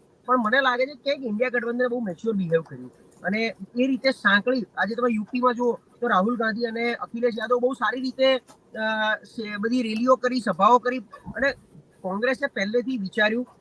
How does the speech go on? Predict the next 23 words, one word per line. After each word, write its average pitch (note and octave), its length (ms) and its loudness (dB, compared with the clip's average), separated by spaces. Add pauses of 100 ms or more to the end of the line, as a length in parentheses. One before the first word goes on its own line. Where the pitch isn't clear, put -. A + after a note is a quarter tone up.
(160)
કે A#3+ 80 2
આમાં A3+ 300 2
મેક્સિમમ C#4 540 0
સમાધાન A3+ 360 0
અમારે G3 260 2
કરવાનું, F3 320 -6
એટલે C4 140 0
કે - 120 -8
કોંગ્રેસે B3 420 0
કરવાનું D3 460 -12
છે A3 80 -4
અને - 380 -6
એમણે C#4+ 160 6
કર્યું. C#4 360 0 (320)
યુ G#3 80 -2
પીમાં C4 280 2
માત્ર B3 240 0
અઢાર F#3+ 260 2
સીટ A#3 200 -8
ઉપર A#3+ 160 -4
સિમેટાઈ G#3 420 -6
ગયા G3 260 -6
અને G#3 140 -2